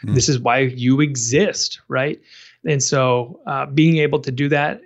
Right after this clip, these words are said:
Speaker 2: and the, the really, I think the other part to this is really for the user.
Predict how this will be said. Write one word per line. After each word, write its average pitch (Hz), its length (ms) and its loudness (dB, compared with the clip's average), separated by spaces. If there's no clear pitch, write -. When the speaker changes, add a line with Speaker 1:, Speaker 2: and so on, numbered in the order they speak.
Speaker 2:
and 143 360 -4
the, 143 280 -2
the 143 160 -2
really, 160 560 2
I 143 60 -4
think 139 260 -2
the 139 120 2
other 143 200 0
part 143 280 -4
to - 60 -16
this 143 220 -2
is 147 120 -4
really 220 200 4
for 160 160 -2
the 131 120 -4
user. 147 600 -2